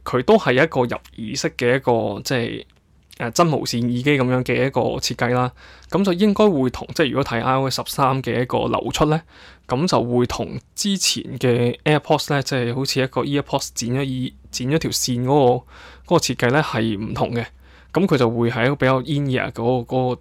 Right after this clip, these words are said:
design 嗰個設計。噉我之前嘅集數亦都講過類似係邊一種設計，噉就大家可以去返 show notes 睇返啲 link 啦。噉我好多都有交代究竟個設計會係點嘅。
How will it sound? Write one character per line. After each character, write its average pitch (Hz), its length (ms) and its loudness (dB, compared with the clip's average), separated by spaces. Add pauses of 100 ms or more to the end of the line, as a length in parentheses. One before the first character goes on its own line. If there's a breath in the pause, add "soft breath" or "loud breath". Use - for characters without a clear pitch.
(140)
design 123 340 -2
嗰 123 40 -2
個 117 80 0
設 - 160 -4
計。 127 180 -6
噉 139 100 -4
我 147 80 -2
之 - 180 -2
前 - 300 -4 (100)
嘅 120 160 0
集 120 140 -4 (100)
數 120 140 -2
亦 - 40 -12
都 170 120 2
講 151 260 -2
過 127 140 0
類 120 260 -2
似 - 140 -4
係 120 80 -2
邊 147 160 -4
一 139 40 -2
種 - 140 -6
設 - 140 -6
計， - 160 -6 (480 loud breath)
噉 139 180 -4
就 117 280 2
大 120 120 0
家 139 80 0
可 143 140 0
以 120 220 0
去 - 360 -6
返 135 200 -2
show 151 160 0
notes 139 160 -2
睇 120 240 -2
返 139 180 -4
啲 139 60 -2
link 135 240 -2
啦。 135 140 2
噉 127 120 -2
我 131 100 -4
好 120 160 -6
多 147 140 4
都 151 100 2
有 127 120 4
交 143 240 0
代 131 100 0 (500 loud breath)
究 127 140 2
竟 131 80 0
個 156 80 4
設 127 200 -2
計 113 140 -2
會 107 220 -4
係 - 60 -14
點 - 220 -6
嘅。 120 140 -2